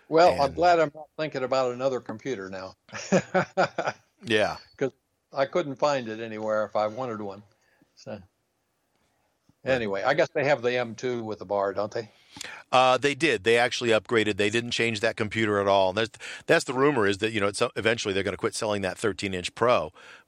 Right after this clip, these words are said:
Speaker 2: But I think they sell enough of 'em that, you know, 'cause there's, I think there's a lot of people who look at that and they look at the Air and they go, "Eh, it's worth a few hundred bucks more to get that 'cause it's got some more ports." And, uh,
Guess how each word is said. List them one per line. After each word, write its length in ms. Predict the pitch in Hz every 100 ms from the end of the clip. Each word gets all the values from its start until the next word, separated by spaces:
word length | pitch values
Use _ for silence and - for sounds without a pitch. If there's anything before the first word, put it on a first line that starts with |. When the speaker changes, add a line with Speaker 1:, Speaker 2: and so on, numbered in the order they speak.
| _
Speaker 2:
But 320 | 120 104 - -
I 120 | 107
think 200 | 156 147
they 100 | 101
sell 280 | - 120 101
enough 280 | 104 131 104
of 180 | 92
'em 180 | 95 90
that, 220 | 90 95 - _ -
you 120 | 110
know, 180 | 92 92 - -
'cause 160 | 135
there's, 120 | 131 135
I 80 |
think 140 | 139 165
there's 120 | 127
a 60 | 120
lot 180 | 120
of 60 | 123
people 200 | 113 104
who 100 | 104
look 180 | 110 113
at 100 | -
that 240 | 113 117
and 80 | 113
they 80 | 104
look 180 | 101 -
at 60 |
the 180 | 110 101
Air 180 | 104 104
and 100 | 95
they 60 | 98
go, 280 | 98 95 - - -
"Eh, 140 | 208 202
it's 140 | -
worth 180 | 131 117
a 40 |
few 160 | 101 113
hundred 160 | 110
bucks 240 | 101 101 -
more 140 | 107
to 80 | 95
get 220 | 110 -
that 200 | 101 87
'cause 140 | - 90
it's 120 | 90
got 200 | 107 101
some 160 | - 101
more 180 | 95 95
ports." 500 | - 98 98 - - - - - _ -
And, 560 | 110 101 98 98 92 101
uh, 320 | 92 90